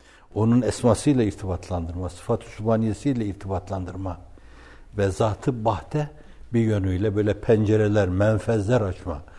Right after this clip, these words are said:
onu görmeye çalışma. İhsan ruhu.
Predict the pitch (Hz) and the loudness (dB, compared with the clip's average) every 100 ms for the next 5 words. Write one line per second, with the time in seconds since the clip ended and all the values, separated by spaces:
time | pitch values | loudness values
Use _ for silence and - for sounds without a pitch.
0 | - - 120 123 104 104 104 104 98 98 | -10 -2 0 2 4 4 4 2 0 -6
1 | 80 - 90 78 - - - 170 - 147 | -8 -8 -10 -10 -14 -20 -6 -6 -2 2
2 | 131 110 104 92 90 | 4 4 4 2 0